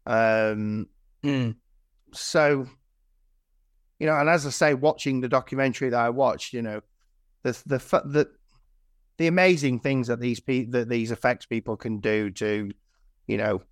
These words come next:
Speaker 1: make it seem like something's doing something. Or so, yeah, it's impressive stuff. Um,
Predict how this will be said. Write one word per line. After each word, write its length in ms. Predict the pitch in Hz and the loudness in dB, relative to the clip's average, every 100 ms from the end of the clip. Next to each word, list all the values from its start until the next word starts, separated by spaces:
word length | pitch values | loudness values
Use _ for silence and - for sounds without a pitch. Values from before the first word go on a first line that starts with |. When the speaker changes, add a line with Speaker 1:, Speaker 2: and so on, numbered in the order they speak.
| _ _ _ _ _ | _ _ _ _ _
Speaker 1:
make 380 | 98 117 113 - | -4 -2 -2 -4
it 100 | 107 | -8
seem 380 | - 120 117 113 | -4 -2 0 2
like 360 | 110 104 98 - | 2 2 -4 -4
something's 540 | 117 110 110 107 95 | -2 -2 -4 -4 -2
doing 280 | 113 110 107 | 0 0 -2
something. 440 | 113 101 - 107 | -6 -8 -6 -6
Or 180 | 104 107 | -4 -6
so, 260 | 104 113 110 _ _ _ _ _ | -4 -6 -6 _ _ _ _ _
yeah, 280 | 160 160 165 | 2 4 4
it's 160 | 156 160 | 2 -4
impressive 500 | - 196 160 147 117 | -4 -2 -2 -2 -4
stuff. 500 | - 160 147 - - _ _ _ _ _ | 0 2 2 0 -20 _ _ _ _ _
Um, 840 | - 143 151 151 151 151 147 135 | 0 4 4 4 4 2 0 -2